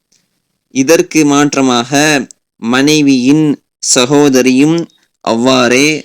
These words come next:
ஒரு பெண்ணுக்கு கணவரின் சகோதரரும் மகரமானவர்கள் அல்ல, மகரமானவர்கள் அல்ல. நபி ஸல்லல்லாஹு அலைஹி வஸல்லம் அவர்கள் ஒரு பெண்ணின்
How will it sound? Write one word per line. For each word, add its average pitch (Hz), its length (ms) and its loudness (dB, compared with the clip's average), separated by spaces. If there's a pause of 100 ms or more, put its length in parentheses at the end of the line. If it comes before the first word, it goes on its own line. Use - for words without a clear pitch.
(380)
ஒரு 135 220 2
பெண்ணுக்கு 185 680 0 (420)
கணவரின் 185 680 -2 (380)
சகோதரரும் 160 1080 0 (520)
மகரமானவர்கள் 139 1080 0 (200)
அல்ல, 110 220 -4 (680)
மகரமானவர்கள் 127 1040 -2 (360)
அல்ல. 98 260 -6 (1300)
நபி 170 440 0
ஸல்லல்லாஹு 151 1000 0
அலைஹி 151 520 -2
வஸல்லம் 127 640 -2
அவர்கள் 123 460 -4 (560)
ஒரு 143 280 4
பெண்ணின் 160 640 0